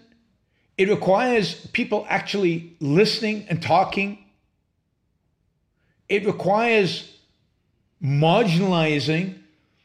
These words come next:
the insa-, the insane voices, marginalizing the complete wackos. But the fact is that most of this country is not with A O C, and most of this country is not with Marjorie Greene,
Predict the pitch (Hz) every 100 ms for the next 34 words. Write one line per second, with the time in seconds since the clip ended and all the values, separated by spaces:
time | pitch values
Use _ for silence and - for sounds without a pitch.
0 | _ _ - 113 160 170 156 - - 180
1 | 170 190 143 160 139 - 196 185 175 160
2 | 156 160 196 165 139 139 151 208 165 180
3 | 175 170 143 147 - - _ _ _ 143
4 | - 131 120 190 131 156 202 220 185 214
5 | - - _ _ _ _ _ _ _ _
6 | _ _ _ _ _ _ _ _ _ _
7 | _ - - - - 240 254 262 - 262
8 | 302 160 135 - 220 214 254 262 240 -
9 | 233 - 214 - - _ - _ - 233
10 | 170 185 240 294 277 - - _ _ _
11 | - 160 165 131 110 - 127 139 - _
12 | - 220 233 247 - 175 - 220 - 226
13 | - 170 196 208 233 262 254 175 165 135
14 | 117 117 104 107 120 165